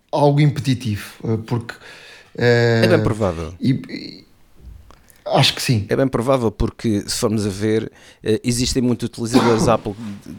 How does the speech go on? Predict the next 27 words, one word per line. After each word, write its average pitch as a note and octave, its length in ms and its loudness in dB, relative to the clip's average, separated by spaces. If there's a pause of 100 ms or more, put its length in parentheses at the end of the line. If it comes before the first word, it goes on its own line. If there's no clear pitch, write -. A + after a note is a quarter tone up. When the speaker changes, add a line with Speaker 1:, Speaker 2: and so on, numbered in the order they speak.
Speaker 2:
com, G#2 320 -2
com G#2+ 180 0
Apple G#2 280 0
Music, A2+ 380 -2
com G#2+ 120 -8
subscrição F#2+ 540 -4
da F2+ 100 0
Apple G2 180 -6
Music, G#2 440 -4 (120)
quer G2+ 200 2
gratuita, F#2 500 -2
quer F2 220 -4
não, A2 260 -6 (500)
eh, B2+ 320 4
mas D3+ 160 -4
existem B2 380 -4
muito B2+ 320 -2
mais A#2 220 -2
clientes A2+ 400 -4
Spotify G2 680 -4 (380)
e, - 80 -6
de - 120 -8
facto, B2 320 0
não B2 160 2
poder A#2+ 360 0
tocar A#2+ 540 0
toda, A2+ 420 -2